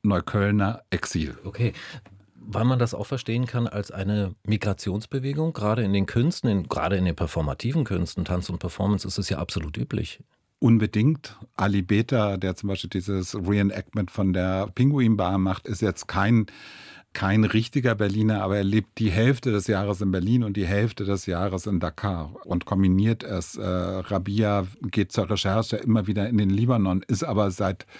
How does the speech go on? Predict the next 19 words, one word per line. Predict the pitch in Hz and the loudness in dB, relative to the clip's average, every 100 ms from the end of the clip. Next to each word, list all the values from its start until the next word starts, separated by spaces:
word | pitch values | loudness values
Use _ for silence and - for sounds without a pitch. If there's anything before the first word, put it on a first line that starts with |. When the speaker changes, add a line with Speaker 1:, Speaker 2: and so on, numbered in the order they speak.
| - - - - | -20 -20 -20 -4
Speaker 1:
zehn | - 107 101 | 2 2 2
Jahren | 104 90 95 101 98 | 2 2 2 2 2
ein | 98 98 | 2 2
richtiger | 101 - 101 95 | 2 0 0 2
Berliner. | 92 95 120 117 87 90 - - - - - | 2 2 4 4 0 -8 -18 -20 -20 -16 -6
Ich | - - | -4 -2
erwischte | 92 107 - 107 | 0 0 2 2
mich | 95 | 2
selber, | 98 98 120 113 | 2 2 4 0
wie | 110 | -2
ich | - | 2
Mist | 110 117 - | 2 2 -2
baute, | 104 104 98 104 | -2 0 -2 -2
als | 95 - | -2 -2
ich | |
den | 95 95 | 0 0
Einleitungstext | 95 101 117 104 120 107 - 101 - | 2 4 4 2 0 -2 -4 -4 -6
schrieb | - 117 113 - | 0 0 0 0
und | 107 92 | 0 0